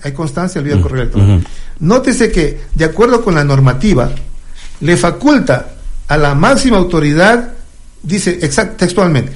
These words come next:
Speaker 1: Ujú.
Speaker 2: "La entidad podrá contratar de manera directa y bajo responsabilidad de la máxima autoridad".
Speaker 1: Ya.
Speaker 2: Eso dice la norma.
Speaker 1: Ujú.
Speaker 2: Pero ¿qué hicimos nosotros? Nosotros no compramos directamente.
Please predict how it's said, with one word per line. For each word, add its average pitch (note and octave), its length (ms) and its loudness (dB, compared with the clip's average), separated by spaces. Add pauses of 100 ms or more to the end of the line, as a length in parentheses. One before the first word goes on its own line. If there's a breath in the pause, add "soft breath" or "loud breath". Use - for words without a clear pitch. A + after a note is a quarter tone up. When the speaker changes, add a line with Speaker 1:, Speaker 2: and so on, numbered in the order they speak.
Speaker 1:
Ujú. G#2 120 4
Speaker 2:
"La G3 160 6
entidad G3+ 460 2
podrá G#3+ 280 2
contratar G#3 540 2
de F#3 100 2
manera E3+ 440 4
directa D3+ 720 0 (340 soft breath)
y C#3+ 80 -4
bajo D#3 280 0
responsabilidad D3 1000 0
de D#3+ 120 0
la C3+ 120 4
máxima C#3+ 340 2
autoridad". A#2 520 -4
Speaker 1:
Ya. F2+ 340 -2
Speaker 2:
Eso E3 220 2
dice F3+ 160 2
la F3 100 4
norma. F#3+ 300 0 (120)
Speaker 1:
Ujú. F#2 300 0
Speaker 2:
Pero D#3+ 180 0
¿qué A#3 120 2
hicimos G#3+ 320 4
nosotros? F3+ 460 0 (360 loud breath)
Nosotros A#3+ 240 -2
no B3+ 120 -2
compramos D3 360 2
directamente. B2 640 0